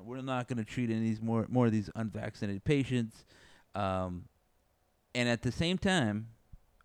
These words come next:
I get emails from, like, these schools, this colleges and stuff, like, "Hey, come out.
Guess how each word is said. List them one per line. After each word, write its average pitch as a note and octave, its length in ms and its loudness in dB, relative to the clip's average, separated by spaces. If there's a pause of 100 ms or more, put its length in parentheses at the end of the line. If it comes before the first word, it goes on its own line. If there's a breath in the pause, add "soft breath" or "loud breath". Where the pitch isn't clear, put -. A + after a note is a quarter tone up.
(120)
I A2 80 0
get G2+ 160 0
emails G#2+ 400 2
from, G2+ 160 -4
like, F2+ 260 -2
these F2+ 240 -8 (360)
schools, A2+ 580 2
this F2+ 160 -4
colleges G#2 500 4
and F2+ 100 -10
stuff, G2 220 -6
like, G2+ 180 -6
"Hey, D#3+ 200 2
come C#3 280 2
out. D#3+ 320 0